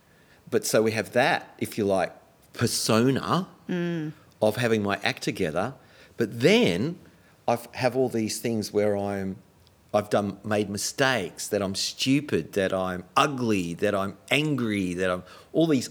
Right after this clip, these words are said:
Speaker 1: other things, which is me at my worst.
Speaker 2: Yeah.
Speaker 1: Now, unfortunately, we have this, so who am I? Because that goes back to that whole yin and yang thing, you know, which is a terrible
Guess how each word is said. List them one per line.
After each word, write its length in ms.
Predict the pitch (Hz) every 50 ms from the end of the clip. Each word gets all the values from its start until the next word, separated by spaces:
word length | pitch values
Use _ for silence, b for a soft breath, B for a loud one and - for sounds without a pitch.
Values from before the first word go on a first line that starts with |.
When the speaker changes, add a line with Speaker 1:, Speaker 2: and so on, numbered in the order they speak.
| - -
Speaker 1:
other 240 | 139 175 196 233 247
things, 520 | 233 - - 101 87 85 101 120 - - -
which 180 | 123 120 -
is 140 | 131 110 -
me 160 | 127 143 139
at 100 | 120 -
my 160 | 131 117 113 113
worst. 680 | 101 101 123 160 196 214 127 73 - - - - - -
Speaker 2:
Yeah. 300 | - 175 170 147 - 101 - - b b b b b b b b b b b b b b -
Speaker 1:
Now, 160 | 113 120 123
unfortunately, 1040 | 127 120 - - 160 196 262 285 - - 151 120 - - 95 85 80 90 117 - - - _ _ b b b b b b b b b
we 140 | b 127 131
have 240 | 143 139 127 113 107
this, 400 | 120 120 117 110 - - - - -
so 220 | - - - 113 -
who 180 | 131 156 160
am 140 | 156 170 202
I? 300 | 214 151 76 - - - - - - - - - - - - B B B B B B B
Because 220 | B 117 156 147 151
that 180 | 175 180 170
goes 180 | 175 151 123 117
back 220 | - 127 110 107
to 80 | - 117
that 160 | 101 101 95
whole 280 | - - 120 101 98 98
yin 200 | 90 110 117 107
and 120 | 95 98 98
yang 420 | 110 147 185 208 208 214 202 175
thing, 340 | - - 107 82 69 73 78
you 80 | 85
know, 220 | 76 85 92 104 117
which 200 | 117 117 - -
is 120 | 117 104
a 60 | 127
terrible 640 | 113 - 151 170 202 220 226 214 143 110 90 82 80